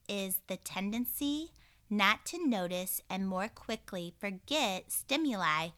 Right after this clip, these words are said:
that cause emotional discomfort and contradict our prior beliefs.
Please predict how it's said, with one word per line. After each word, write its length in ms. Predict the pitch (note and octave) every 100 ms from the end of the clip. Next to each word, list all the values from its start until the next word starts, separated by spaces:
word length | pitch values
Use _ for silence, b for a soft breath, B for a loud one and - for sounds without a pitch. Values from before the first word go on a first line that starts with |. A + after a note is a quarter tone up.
| B B -
that 180 | G3 F#3+
cause 400 | - G#3+ G3 G3
emotional 800 | G#3 G3 F#3 F3 F#3+ - C4+ D4
discomfort 800 | D4 G3+ - - G3+ G3+ C4 E4 b b b b
and 160 | G#3+ G3+
contradict 800 | G#3 G3+ - G#3+ F#3+ F3 - -
our 340 | D#3+ D#3+ D#3+ F3+ _
prior 420 | - D#3+ D#3+ F#3 -
beliefs. 680 | A#3 F4+ F4+ - - -